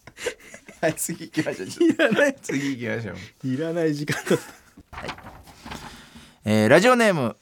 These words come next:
Speaker 1: レモン牛乳カレーですさん。
Speaker 2: レモン牛乳カレーです。
Speaker 1: はい。えー、「僕は将来、本の編集者になりたいと思っています。
Speaker 2: うん。
Speaker 1: そのため、今はコツコツと勉強しています。
Speaker 2: うん。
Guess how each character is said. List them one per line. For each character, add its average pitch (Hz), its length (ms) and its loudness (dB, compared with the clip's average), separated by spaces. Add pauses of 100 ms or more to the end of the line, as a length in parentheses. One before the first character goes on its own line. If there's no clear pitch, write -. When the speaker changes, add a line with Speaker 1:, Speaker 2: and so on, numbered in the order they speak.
Speaker 1:
レ 135 160 0
モ 254 220 2
ン 196 120 -6
牛 196 280 4
乳 170 340 0 (360)
カ 190 140 4
レ 135 180 4
ー 92 80 -4
で 95 140 -4
す - 180 -2
さ - 180 -4
ん。 160 120 -10 (220)
Speaker 2:
レ 101 120 -18
モ 110 100 -14
ン 123 200 -12
牛 110 100 -14
乳 120 260 -10
カ 117 160 -14
レ 110 100 -12
ー 87 60 -16
で 71 140 -20
す。 - 160 -14
Speaker 1:
は 92 40 -6
い。 90 40 -6
え 90 80 -6
ー、 - 40 -6
「僕 156 160 2
は 240 120 6
将 190 240 6
来、 143 180 8
本 226 320 2
の 156 100 4
編 220 300 2
集 226 300 0
者 185 160 0
に 226 100 2
な 147 140 2
り 123 120 -2
た 127 120 0
い 113 100 -2
と 90 100 -6
思 101 140 0
っ 113 60 -2
て 104 160 -10
い 90 80 -4
ま 117 100 0
す。 - 160 -8
Speaker 2:
う - 40 -14
ん。 - 40 -20 (140)
Speaker 1:
そ 165 160 -4
の 190 80 -2
た 190 100 0
め、 185 120 0
今 196 180 2
は 180 100 2
コ 220 140 -2
ツ - 160 -10
コ 208 100 -2
ツ - 160 -10
と 170 80 2
勉 170 300 0
強 156 160 0
し - 80 -8
て 131 100 0
い 117 60 0
ま 101 100 0
す。 113 200 -10
Speaker 2:
う - 20 -8
ん。 101 160 -10